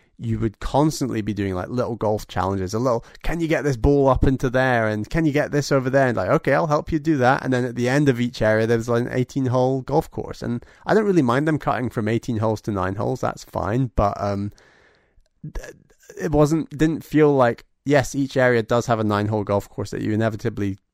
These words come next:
do play at some point, but it still felt very tacked on and optional, whereas I'd like it just to be a bit more bread and butter. And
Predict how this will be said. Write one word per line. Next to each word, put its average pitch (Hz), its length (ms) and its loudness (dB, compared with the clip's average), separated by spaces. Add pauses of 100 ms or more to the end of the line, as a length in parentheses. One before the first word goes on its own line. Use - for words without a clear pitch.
(220)
do 110 240 2
play 107 260 0
at - 140 -6
some 123 240 0
point, 92 380 -6 (580)
but 127 120 -4
it - 20 -6
still 185 240 0
felt 156 240 0
very 135 180 0
tacked - 360 -2
on 131 140 2
and 113 100 0
optional, 104 440 -4
whereas 107 260 0
I'd 120 240 -2
like 110 240 -2
it 139 80 -10
just - 200 -8
to 107 60 -8
be 104 120 -2
a 101 40 -2
bit 101 160 -6
more 95 140 -4
bread 98 240 0
and 92 120 -6
butter. 92 340 -6
And 87 260 -10